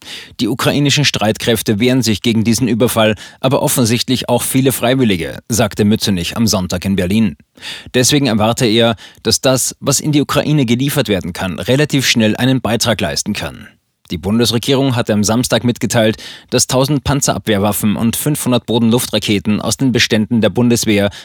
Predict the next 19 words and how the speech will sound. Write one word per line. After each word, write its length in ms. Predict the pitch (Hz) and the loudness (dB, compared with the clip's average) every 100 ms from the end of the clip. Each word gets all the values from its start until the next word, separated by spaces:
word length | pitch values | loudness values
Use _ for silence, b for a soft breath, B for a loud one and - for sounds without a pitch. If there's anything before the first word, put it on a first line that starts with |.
| B | B
an 140 | 143 | 0
die 100 | 143 | 0
Ukraine 460 | - - 135 120 107 | 0 -2 -2 0 2
geliefert 400 | 117 127 131 107 | 2 0 0 -2
würden. 400 | 95 76 64 - _ _ | -2 -4 -10 -18 _ _
Zudem 340 | - 110 143 127 | -4 0 2 2
wurde 240 | 117 - | 2 2
Estland 640 | 123 - - 87 80 - | 0 -2 -4 -6 -4 -2
die 100 | 120 | 0
Lieferung 460 | 113 127 123 117 117 | 0 0 0 0 0
von 180 | 117 92 | 0 0
Munition 720 | 117 127 117 - 117 120 123 | 2 2 0 0 2 2 0
und 220 | 135 - | -4 -4
Haubitzen 500 | 117 123 - - 92 | -2 0 0 -2 -4
aus 220 | 82 98 | -4 -4
D-D-R-Altbeständen 1200 | 113 107 69 120 - 101 - - - 107 98 110 104 B B B | 0 0 0 -2 -4 -4 -2 -2 0 0 0 0 -2 B B B
sowie 200 | 113 127 | -2 0
den 200 | 135 131 | 2 4
Niederlanden 680 | 135 127 95 85 82 92 | 2 2 0 -2 -4 -4